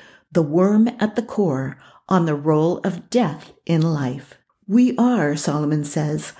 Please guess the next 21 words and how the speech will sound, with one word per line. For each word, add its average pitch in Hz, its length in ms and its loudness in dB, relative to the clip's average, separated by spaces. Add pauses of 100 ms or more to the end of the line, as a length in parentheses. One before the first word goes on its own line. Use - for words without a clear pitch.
(220)
"biologically 180 1040 0
predisposed 175 1040 0
to 226 80 2
want 143 320 0
to 165 100 -6
survive, 170 800 -2 (140)
just 269 280 -2
like 247 220 2
any 220 220 4
other 214 260 2
life 139 260 -2
form. 131 540 -6 (300)
But 226 280 -2
we 262 200 4
are 285 100 4
not 196 300 2
the 208 80 -2
same 180 420 0
as 185 240 -2
other 175 220 -2
creatures. 160 800 -8